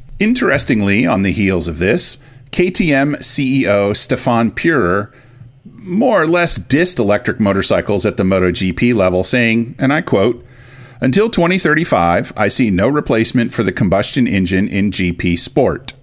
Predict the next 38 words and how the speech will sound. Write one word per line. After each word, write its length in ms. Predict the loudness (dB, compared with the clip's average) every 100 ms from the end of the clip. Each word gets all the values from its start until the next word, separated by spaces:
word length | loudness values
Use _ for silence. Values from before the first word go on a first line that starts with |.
| -20 -20 -4
unquote. 560 | -2 0 -2 -6 -8 -20 -20 -20 -20 -20 -10
He 100 | -2
had 100 | 0
a 60 | 2
lot 240 | 0 0 -4
to 60 |
say 260 | -2 2 2
about 300 | 2 2 0
it, 220 | -2 -4
some 240 | -2 0
of 100 | 2
it 200 | 0 0 -8 _ -20 -20 -6
even 440 | -2 0 0 -2 -2
sort 300 | 0 0 0
of 140 | -2
positive. 640 | -2 0 0 -2 -4 -10 -20 -20 -20 -20 -20 -12 -4
Check 240 | -2 0
out 160 | 0 0
the 120 | 0
article 360 | 0 0 0
on 140 | 2 2
Web 220 | 0 0
Bike 240 | 0 0
World 420 | 0 2 2 -2 -6 0
using 320 | 2 2 2
the 80 | 2
link 400 | 0 0 -4 -10 -4
on 100 | -2
the 80 | 0
show 220 | 0 0
notes 280 | 0 -2 -2
page 420 | 0 2 0 -4
on 120 | -4 -2
the 80 |
Chasing 380 | -2 -2 0 0
the 80 | 0
Horizon 540 | 0 0 0 0 -4 -2
website 560 | -2 0 0 0 -2